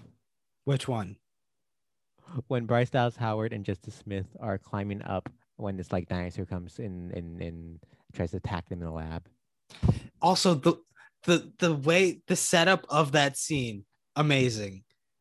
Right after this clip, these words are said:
Speaker 1: I love how there's, like, the lava, the line of lava as, like, a bit of a space between them. It's, creates that
Speaker 2: Okay.
Speaker 1: line. And then the thing's trying to push through, and there's, like, the moments where they gotta go around.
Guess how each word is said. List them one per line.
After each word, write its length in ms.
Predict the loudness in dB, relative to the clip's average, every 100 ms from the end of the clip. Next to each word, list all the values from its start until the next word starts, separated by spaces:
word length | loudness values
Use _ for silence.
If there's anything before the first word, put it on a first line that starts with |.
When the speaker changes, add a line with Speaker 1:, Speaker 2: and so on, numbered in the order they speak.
| _
Speaker 1:
I 140 | 2 4
love 340 | 6 6 6
how 220 | 6 6 6
there's, 260 | 6 6
like, 260 | 4 2 2
the 80 | 0
lava, 760 | 2 2 4 4 2 2 0 _ _
the 100 | -4
line 300 | -2 -2 -2
of 120 | -4 -2
lava 580 | -2 0 2 2 0 -2
as, 240 | -2 -2
like, 280 | 0 0 0
a 60 | 0
bit 200 | 2 2
of 160 | 2
a 340 | 2 2 0 -2
space 480 | 0 2 4 2 2
between 520 | -2 -2 0 -2 0
them. 420 | 0 0 0 -6 -10 _ _ -14
It's, 320 | -8 -8 -8 -12 -12 0
creates 360 | 2 4 4
that 180 | 2 4
Speaker 2:
Okay. 100 | 2
Speaker 1:
line. 520 | 4 4 0 -4 -8 -12 _ _ _ _
And 160 | 0 4
then 420 | 4 2 0 -4 -8 -20 _ _ 2
the 140 | 2
thing's 380 | 6 6 6 4
trying 220 | 4 2
to 60 | 4
push 360 | 6 6 4
through, 560 | -2 0 2 2 0 -2 _ _ -8
and 100 | -6
there's, 160 | -2
like, 200 | -4 -4
the 60 | -2
moments 340 | 0 0 -2 -2
where 80 |
they 120 | -2 -2
gotta 220 | -4 -4
go 160 | -2
around. 540 | -2 0 0 0 -2